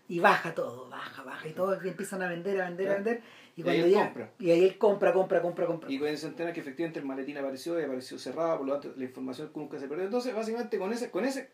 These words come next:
Speaker 2: con ese tipo de, de triquiñuela, que está ahí, más o menos como cierto personaje que fue presidente de Chile hace poco, ¿no? Pero,
Speaker 1: Ah.
Speaker 2: claro. Eh, puta.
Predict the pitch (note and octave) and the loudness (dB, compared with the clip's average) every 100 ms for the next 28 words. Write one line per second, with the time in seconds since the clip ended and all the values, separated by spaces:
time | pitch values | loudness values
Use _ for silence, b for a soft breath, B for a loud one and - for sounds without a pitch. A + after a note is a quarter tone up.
0 | - E3+ G#3 A#3+ C4 B3 A3+ F3 F3+ F3 | -8 -4 -4 -2 0 2 2 0 -4 -6
1 | D3+ G3 G3+ C3 - - b b b b | -6 -4 -2 -2 -4 -10 b b b b
2 | b D3+ D#3+ E3 - _ _ _ _ _ | b -8 -6 -6 -8 _ _ _ _ _
3 | _ _ _ - - E3 E3+ F#3+ - D#3 | _ _ _ -20 -8 -6 -4 -6 -8 -12
4 | D3 F#3+ - E3 - F3+ E3 D3 E3+ D#3+ | -10 -10 -8 -10 -8 -10 -8 -8 -8 -8
5 | D3+ D#3 B3 - E3 D#3 D3 D#3+ C#3 C3 | -8 -10 -14 -12 -10 -8 -8 -8 -8 -10
6 | D3+ D#3+ - - _ D#3 - G3 D#3 A#3 | -12 -14 -18 -20 _ -12 -2 2 4 2
7 | B3+ - C#3+ - b b b b - C3 | -4 -8 -6 -6 b b b b -14 -12
8 | - - _ _ D3+ C3+ | -12 -18 _ _ -20 -18